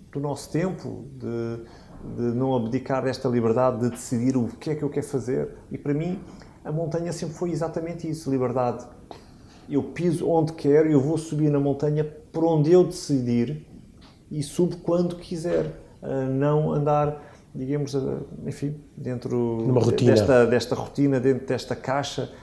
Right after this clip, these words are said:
Speaker 1: atrás na direção de, de todos os outros. Por, e às vezes já damos connosco a fazer as coisas, porquê? Porque toda a gente faz assim. "Ah, mas não,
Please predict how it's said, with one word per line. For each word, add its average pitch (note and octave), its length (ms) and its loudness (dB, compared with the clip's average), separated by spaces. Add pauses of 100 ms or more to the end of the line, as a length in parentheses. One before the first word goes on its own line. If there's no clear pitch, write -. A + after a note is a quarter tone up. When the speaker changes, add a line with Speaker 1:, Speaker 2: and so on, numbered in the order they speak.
(120)
Speaker 1:
atrás C3 560 -2
na B2+ 140 0
direção B2 600 2
de, A#2+ 280 -4
de A#2 80 -4
todos B2 260 -4
os A2 160 -4
outros. B2+ 260 -2
Por, - 260 -12 (300)
e B2+ 160 -4
às B2+ 140 0
vezes D#3 520 -2 (200)
já C#3 180 -6
damos D3 220 0
connosco D#3 400 -4
a - 20 -6
fazer D#3+ 240 -4
as D#3 100 -4
coisas, E3+ 300 -6
porquê? D#3+ 320 -8
Porque - 180 -8
toda F3 180 -6
a - 20 -4
gente D3+ 220 -4
faz C3 280 -8
assim. A#2 400 -10 (680)
"Ah, E3+ 160 -16
mas G#2+ 220 -10
não, G2+ 280 -10